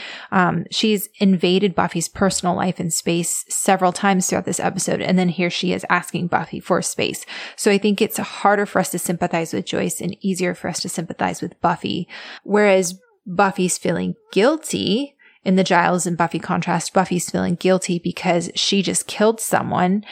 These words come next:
Um, she doesn't know he's not human, but in her mind, she thinks she killed someone, but she did it because she lost control. And so I think that that is very similar to Giles. And I think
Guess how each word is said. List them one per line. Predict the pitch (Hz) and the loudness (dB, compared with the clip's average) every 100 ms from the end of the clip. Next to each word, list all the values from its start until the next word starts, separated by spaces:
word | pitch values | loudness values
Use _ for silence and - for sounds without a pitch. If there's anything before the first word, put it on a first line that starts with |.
| - - - | -14 -16 0
Um, | 190 170 175 | 2 2 0
she | - | 0
doesn't | 185 170 | 0 2
know | 180 175 | 2 2
he's | 170 170 | 2 0
not | - | -2
human, | 185 175 175 170 | -2 -2 0 2
but | - - | 0 0
in | 175 | -2
her | 165 | 0
mind, | 180 180 180 | 0 2 2
she | - | -2
thinks | 170 208 247 | 0 -2 0
she | - | -2
killed | - - - - | -2 -2 -2 -2
someone, | 208 185 180 175 196 - - - - - | -2 0 2 2 0 -6 -14 -14 -16 -18
but | 196 208 | 0 2
she | - 220 | 2 0
did | 180 208 208 | 2 4 4
it | 196 - | 2 -2
because | 180 - - 180 170 185 170 | -6 -6 -2 0 2 0 -4
she | - - | -4 -2
lost | 175 - - - | 0 0 0 -8
control. | - 180 165 190 - - - _ - | -4 -2 0 0 0 -2 -12 _ 0
And | 220 208 196 185 - | 2 4 2 -4 -8
so | - - 196 190 | -6 2 4 4
I | 196 190 | 0 -4
think | - 214 202 - | 0 0 0 -6
that | 190 | -2
that | 190 175 180 - | 2 2 0 -6
is | 226 196 175 | -4 -4 2
very | 202 | 0
similar | 185 196 185 | 2 0 -2
to | 175 175 | -2 -4
Giles. | 160 180 170 185 - 185 - | 0 2 2 0 0 -2 -2
And | 208 | 0
I | 175 175 | 0 0
think | 185 175 - | -2 -2 -6